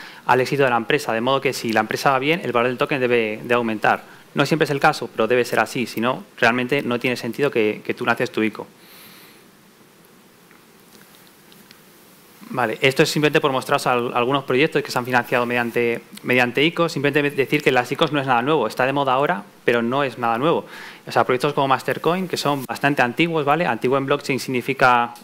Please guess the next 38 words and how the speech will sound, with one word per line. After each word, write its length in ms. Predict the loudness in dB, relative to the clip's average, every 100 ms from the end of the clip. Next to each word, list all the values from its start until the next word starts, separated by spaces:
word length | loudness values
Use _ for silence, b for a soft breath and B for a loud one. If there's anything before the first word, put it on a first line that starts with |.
| -6
unos 160 | -4
pocos 240 | -2 0 0
años, 280 | 0 -4 -8 B B B B _ 2
pero 140 | 2
muy 100 | 2
antiguos, 520 | 0 0 0 0 -2
eh, 120 | 0
ya 140 | 2 2
se 160 | 0
financiaron 420 | -2 -2 0 0 0
mediante 300 | 0 0 0
icos. 420 | 0 -4 -6 -6
El 180 | -2 0
propio 300 | 2 0 2
Ethereum 320 | -2 -2 -2
se 140 | -2 -4
financió 300 | -2 -2 -2
mediante 260 | -2 -2
una 120 | 0 0
ico. 160 | 0
En 80 | -6
su 100 | -2
caso 380 | -2 0 0 0
levantó 320 | 0 -2 -2
creo 160 | -2 0
que 160 | 0
dieciocho 360 | 0 -2 -4 -4
millones 280 | 0 0 0
de 60 |
dólares. 360 | 0 0 -2 -12 -20 B B B B B B B _
Y, 520 | -2 2 4 2 0 0
bueno, 220 | 2 2
algunos 300 | 2 0 0
también 200 | 0 0
que 60 |
no 40 | -2
han 60 |
salido 300 | 0 0 -2